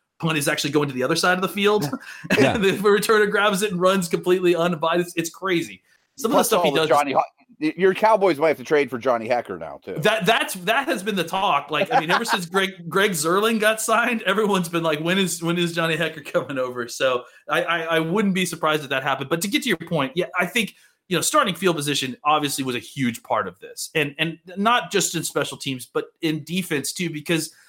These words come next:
Speaker 1: the Cowboys couldn't, you know, create turnovers. They were terrible at creating
Speaker 3: Yeah.
Speaker 1: turnovers. They were, if they weren't dead last in interceptions, they were at the very bottom five for sure. And so I, I think, you know, that's the thing that has Cowboys fans scratching their heads. You know, you look at all these numbers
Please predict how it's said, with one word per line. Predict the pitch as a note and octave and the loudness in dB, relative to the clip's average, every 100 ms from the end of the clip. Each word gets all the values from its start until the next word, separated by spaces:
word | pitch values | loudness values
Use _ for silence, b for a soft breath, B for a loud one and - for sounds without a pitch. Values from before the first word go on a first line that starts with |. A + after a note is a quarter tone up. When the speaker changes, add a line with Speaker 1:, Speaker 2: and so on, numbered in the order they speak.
| b | b
Speaker 1:
the | F3+ | -2
Cowboys | A3 A3+ A3+ | 0 2 0
couldn't, | - B3 G#3+ F3+ | -2 -2 -2 -4
you | G3 | -2
know, | G3+ F#3 | 0 -2
create | E3+ G#3+ G#3+ - | -4 -4 -2 -2
turnovers. | G3+ C4 A#2+ - | 0 0 -2 -4
They | - | 0
were | E3 | 0
terrible | E3+ G#3 A#3+ E3+ B2+ | 2 2 2 2 -2
at | - | -4
creating | C3+ A#2+ A2 | -8 -6 -8
Speaker 3:
Yeah. | - | -10
Speaker 1:
turnovers. | G#3 C3 - | -12 -12 -8
They | - | -2
were, | D3 D3 C#3 D3+ D#3+ _ b b b | 0 0 -2 -12 -12 _ b b b
if | E3 E3 | -2 4
they | G3 | 4
weren't | A3 D4 E3+ | 4 2 2
dead | G#3+ F3+ | 2 4
last | E3 E3+ E3 | 2 2 0
in | D3+ | -4
interceptions, | C3+ - C#3+ C3+ A#2+ | -4 -2 -2 -4 -2
they | C#3 | 0
were | C3 A#2 A2 C3 | 0 -4 -10 -6
at | C#3+ C3+ | -4 -4
the | A#2+ | -2
very | C3+ C3+ C3 | 2 2 2
bottom | A2+ B2 A#2+ G#2+ | 0 0 0 0
five | B2+ A2+ G#2 | 0 0 -2
for | A2+ | -10
sure. | - A2+ F2+ - b b b | -8 -8 -10 -14 b b b
And | D#3 D#3+ | -4 0
so | G3+ F3+ F3+ - - | 4 4 2 -6 -4
I, | F3 F3+ | -2 0
I | F3+ | -2
think, | C#4+ C#4 - _ _ _ _ | -2 -4 -6 _ _ _ _
you | G3+ | 0
know, | F3 F3 | 2 2
that's | D#3+ G#3 C4 - | 0 0 0 -4
the | A3 | -4
thing | - F#3+ E3+ | 0 0 2
that | D#3 | 0
has | D#3 D3 - | 0 -2 -4
Cowboys | E3+ E3 E3 C#3+ | -2 -2 0 -4
fans | - C#3+ C3 | -2 -2 -2
scratching | - D3 C#3+ C#3 | -4 -6 -6 -4
their | B2+ | -4
heads. | C#3+ E3 C3 | 0 0 0
You | C3 | -4
know, | |
you | D3 | -4
look | D#3 B3+ A3 | -4 -2 0
at | |
all | E3 | 2
these | D#3 C#3 | 0 -4
numbers | C3+ D3 C#3+ B2+ A#2+ - | -4 -4 0 -2 -2 -10